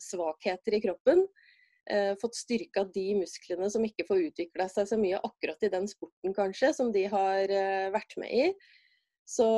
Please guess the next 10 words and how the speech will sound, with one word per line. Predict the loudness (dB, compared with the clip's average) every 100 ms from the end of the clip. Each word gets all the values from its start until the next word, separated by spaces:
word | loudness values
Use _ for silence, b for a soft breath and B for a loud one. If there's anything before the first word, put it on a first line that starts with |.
| 4 2
har | 0 -2
jeg | -2
sett | -4 -6
så | -4 0 0
store | 0 -2 -2
resultater | -6 -4 -4 -4 -4 -2 -2 -2
at | -4
jeg | -2 -2 -2
har | -4 -6 -8 -8
blitt | -10 _